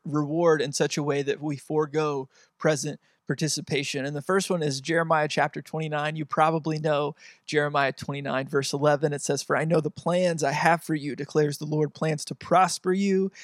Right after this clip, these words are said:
and not to harm you, plans to give you a hope and a future." A plan, a hope, a future. When you just pluck this one verse out, it's really easy to say,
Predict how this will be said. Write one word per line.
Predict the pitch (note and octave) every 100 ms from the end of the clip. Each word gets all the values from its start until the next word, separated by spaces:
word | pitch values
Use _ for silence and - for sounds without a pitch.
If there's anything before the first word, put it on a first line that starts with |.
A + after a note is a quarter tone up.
| - -
and | D3
not | D3+ -
to |
harm | C3 E3 F3 F3
you, | E3+
plans | - D3 C#3+ -
to | D3
give | C#3+
you | D3
a | C#3+
hope | - D#3+ D3+ - _ _ _ _ _ -
and | C3+
a |
future." | B2 D3+ C#3+ - - C#3 - _ _ _ _ _ _ _ _ _ _ -
A |
plan, | - - F3+ F3+ D3 C#3+ - _ _ _ _ _ _ _ _ -
a |
hope, | - F3 F3 - _ _ _ _ _ _ _
a | -
future. | - G3 G3 D#3+ C#3 E3 _ _ _ _ _ _ _ _ _ -
When | D#3
you | E3
just | E3+ G3 -
pluck | - G3 F#3+
this | F#3+ F3
one | E3 F3+ F#3+
verse | E3+ F3+ E3+
out, | - D#3
it's | - -
really | F3 E3+
easy | F#3 E3+ E3+
to |
say, | C#3 D#3 C#3+